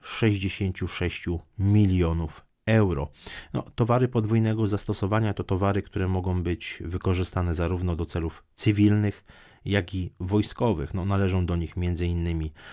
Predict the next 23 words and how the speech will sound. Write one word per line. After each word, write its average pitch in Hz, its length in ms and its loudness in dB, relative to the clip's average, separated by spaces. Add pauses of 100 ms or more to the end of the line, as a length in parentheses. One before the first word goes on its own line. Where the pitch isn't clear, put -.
(280)
maszyny, 85 520 2
które 92 220 0
można 90 280 0
wykorzystać 85 560 -4
w - 60 -18
produkcji 87 460 -6
broni, 92 460 2 (420)
technologii 80 640 -2
budowy 85 460 -2
samolotów 87 680 0
czy 76 260 -4 (160)
niektórych 87 440 -2
chemikaliów 92 720 0
istotnych 78 420 -6
z - 40 -14
punktu 80 320 -6
widzenia, 78 420 -2 (500)
e, 82 220 -2
militarnego. 92 840 2 (340)
No - 120 -4
i 269 80 -2
to 92 200 0
oczywiście 151 640 -2